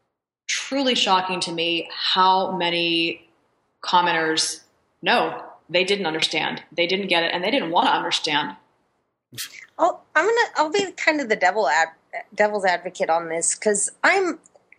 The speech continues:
Speaker 2: I totally s-, understand and see, like, the discrimination women get on a daily basis on a bunch of different genres, but I'm also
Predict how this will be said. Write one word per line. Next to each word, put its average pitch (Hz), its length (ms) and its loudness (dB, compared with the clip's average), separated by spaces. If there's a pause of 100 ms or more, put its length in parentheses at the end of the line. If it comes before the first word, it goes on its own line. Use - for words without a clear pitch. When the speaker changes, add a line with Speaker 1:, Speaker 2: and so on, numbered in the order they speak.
(640)
Speaker 2:
I 277 140 2
totally 247 840 -2
s-, - 300 -2 (240)
understand 208 560 2
and 190 160 -4
see, 175 280 -6
like, 160 240 -2 (680)
the 175 320 -4
discrimination 180 800 0
women 156 300 -2
get 135 340 -4 (120)
on 170 120 2
a 165 80 4
daily 180 360 0
basis 156 420 0
on 156 140 0
a 156 100 0
bunch 170 400 0
of 180 80 -4
different 165 300 0
genres, 160 420 2
but 196 160 0
I'm 202 140 4
also 220 600 2